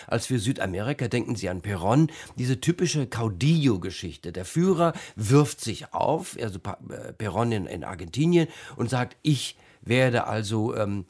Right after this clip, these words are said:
äh, bin, bin, bin sozusagen, ich, ich vertrete die Interessen des Volkes, die sind in mir vereint.“ Und am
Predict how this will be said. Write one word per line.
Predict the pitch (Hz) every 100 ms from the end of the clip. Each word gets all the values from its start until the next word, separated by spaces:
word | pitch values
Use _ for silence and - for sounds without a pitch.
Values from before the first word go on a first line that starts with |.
| - _ -
äh, | 113 110 107
bin, | 90 104 101
bin, | 107 104 101
bin | 98 98
sozusagen, | - 101 107 -
ich, | 131 -
ich | 170 -
vertrete | 143 123 127 120 113
die | 107
Interessen | 101 - 101 -
des | 78 85
Volkes, | 135 156 139 -
die | 110
sind | 113
in | 95 107 123
mir | 175 175
vereint.“ | 123 110 107 147 - -
Und | -
am | 127